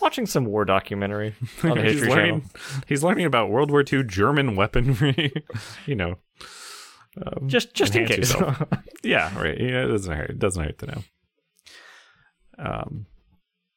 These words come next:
Speaker 2: but yeah. Uh, otherwise, anything, anything good going on? Anything fun going on? We had a pretty recent episode. Uh, I will explicitly call out the meta mention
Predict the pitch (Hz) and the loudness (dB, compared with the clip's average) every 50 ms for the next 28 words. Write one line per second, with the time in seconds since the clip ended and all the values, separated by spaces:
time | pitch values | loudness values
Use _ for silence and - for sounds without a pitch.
0 | _ _ - _ _ _ _ _ _ _ - - - - - - - - - - | _ _ -20 _ _ _ _ _ _ _ -12 -8 -6 -6 -6 -8 -10 -20 -20 -20
1 | - - - 110 98 - 80 78 78 - - - - - - _ _ _ _ _ | -18 -6 -2 -2 -2 -2 -4 -6 -8 -8 -8 -10 -10 -10 -14 _ _ _ _ _
2 | _ - 104 101 104 101 98 95 95 95 92 92 92 - - - - - - - | _ -2 0 0 2 2 2 2 0 0 0 -2 -4 -6 -8 -10 -10 -12 -18 -20
3 | - _ _ _ _ _ _ _ _ _ _ _ - - 143 135 113 107 110 127 | -20 _ _ _ _ _ _ _ _ _ _ _ -4 -2 0 0 2 0 -2 -2
4 | - - - - _ _ _ _ _ _ _ _ _ _ _ _ _ _ _ _ | -6 -10 -16 -18 _ _ _ _ _ _ _ _ _ _ _ _ _ _ _ _
5 | _ _ _ _ _ _ _ _ _ _ _ _ - 110 104 98 107 101 98 98 | _ _ _ _ _ _ _ _ _ _ _ _ 0 0 0 2 2 0 2 0
6 | 101 98 - 113 104 98 - 101 92 101 101 - - 104 104 104 104 104 104 107 | 0 -2 -2 -2 -2 0 -2 0 0 0 0 2 2 0 2 2 2 0 0 -2
7 | 101 101 95 - 98 92 - 98 95 98 98 98 101 95 98 98 - 101 104 113 | -2 -4 -2 -2 -2 -2 -2 -2 -2 0 0 0 0 0 0 -2 -2 -2 -2 -2
8 | 113 110 - 127 120 113 101 101 107 110 - - - - 98 - - 113 - 117 | -2 2 2 2 2 2 0 0 0 -2 -2 -2 -2 -4 -2 -2 0 0 2 4
9 | 113 113 113 117 - - - - - - _ _ - - 92 87 95 95 95 101 | 4 4 2 0 -10 -18 -20 -20 -20 -20 _ _ -4 0 0 2 2 2 2 2
10 | 101 - 95 92 - - - 104 98 - - - 101 92 - 107 101 98 101 98 | 2 2 0 -2 -2 -2 0 0 0 0 0 -2 -2 0 2 2 2 4 4 2
11 | 98 - - 95 90 95 95 101 101 98 95 92 92 92 - - 98 92 95 95 | 2 2 0 -2 0 0 0 2 2 0 0 -2 -2 -2 -4 -6 -4 -4 -4 -6
12 | 95 | -8